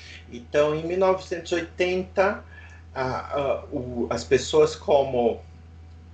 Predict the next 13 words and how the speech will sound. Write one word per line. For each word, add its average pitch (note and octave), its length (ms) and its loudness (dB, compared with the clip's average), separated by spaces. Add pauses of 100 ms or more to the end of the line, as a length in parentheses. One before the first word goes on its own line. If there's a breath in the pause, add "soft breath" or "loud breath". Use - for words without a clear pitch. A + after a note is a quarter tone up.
(220)
como G#2+ 280 -2
Bill A2 240 0
Gates, G#2 760 -2
et - 180 -12
cetera, B2 280 -2
nasceram B2+ 360 -2
todas C#3+ 280 0
bem E3 160 0
antes E3+ 240 -6
disso, C3+ 280 -8
não D3 160 2
são D#3+ 220 -4
profetas. - 760 -2